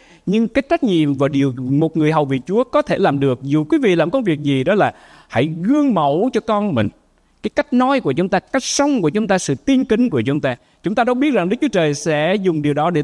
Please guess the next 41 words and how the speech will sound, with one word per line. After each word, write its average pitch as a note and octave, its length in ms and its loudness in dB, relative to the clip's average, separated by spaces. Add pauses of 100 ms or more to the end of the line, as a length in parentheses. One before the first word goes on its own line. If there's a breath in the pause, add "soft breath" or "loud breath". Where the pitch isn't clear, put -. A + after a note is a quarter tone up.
thức D#4 200 -2
tỉnh E3+ 220 0
chúng G3+ 180 0
nó F#3+ 200 2
trong G3 160 -4
một C3 100 -4
ngày B2 200 0
nào A2 160 2
đó. A#2 180 0 (1300)
Tôi F3 100 0
biết A#3+ 160 0
con F#3 240 0
tôi, F#3 280 0 (520 soft breath)
à, C#3+ 260 0 (100)
khi A#3+ 100 0
mà F#3 140 2
nó A3+ 280 0 (160)
lấy A3 160 2
một G3 160 0
vài C#3 120 2
lớp C#3+ 180 0
ở C3 120 0
dưới E3 180 -2
Southwestern, F#3+ 640 0 (340)
tôi G#3 100 2
ngạc F3+ 300 0
nhiên C4+ 240 0
về D#3 100 2
điều B2 140 2
đó, B2 280 2
nhưng F#3 200 -4
tôi G3+ 200 0
hiểu B2 220 0
một A#3 140 2
điều C3+ 180 2
rằng A#2 180 0
nó - 100 0
là F#3 120 0
cái F3 120 0
người D#3 220 0
mà B2+ 140 0